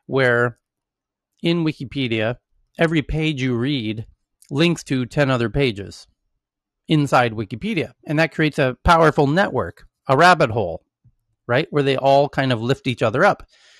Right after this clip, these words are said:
YouTube creators do the same, where they make an alliance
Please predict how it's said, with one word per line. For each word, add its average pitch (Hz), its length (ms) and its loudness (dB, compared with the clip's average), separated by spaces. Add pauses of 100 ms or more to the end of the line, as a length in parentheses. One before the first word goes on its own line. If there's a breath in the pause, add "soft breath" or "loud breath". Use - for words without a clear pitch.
(260 soft breath)
YouTube 147 680 0
creators 131 600 -4
do 127 220 -2
the 120 120 -4
same, 127 400 -2 (480)
where 131 120 -2
they 123 100 -2
make 123 200 -4
an 123 80 -4
alliance 131 760 -2